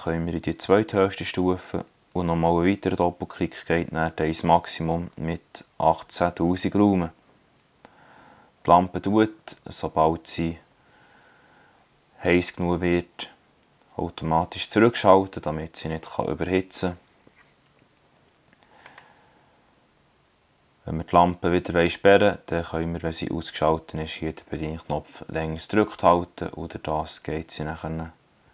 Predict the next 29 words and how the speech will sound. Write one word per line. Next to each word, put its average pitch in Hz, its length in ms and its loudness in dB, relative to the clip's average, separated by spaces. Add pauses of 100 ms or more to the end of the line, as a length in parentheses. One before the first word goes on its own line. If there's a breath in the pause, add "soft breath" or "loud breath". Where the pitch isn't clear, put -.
(360 soft breath)
direkt 78 460 -2
in 87 140 0
den 85 140 2
Sperrmodus. 78 840 -4
Das - 160 -10
heisst, 78 280 -10
wir 82 80 -10
können 80 220 -4
sie - 140 -8
nicht 78 100 -6
mehr 78 100 -8
versehentlich 82 680 -8
aktivieren. 85 760 0 (800 loud breath)
Wichtig 92 420 4
ist 87 220 0
gleich 90 280 2
auch, 87 200 2
dass 80 180 -4
wenn 82 120 -2
wir 82 40 -4
sie - 140 -8
transportieren, 101 880 2 (1040 loud breath)
dass 87 240 2
wir, 87 140 -2 (640)
wenn 82 260 0
möglich, 101 420 4 (640)
die - 60 -2
Akkus - 520 0 (380)
entfernen. 98 800 0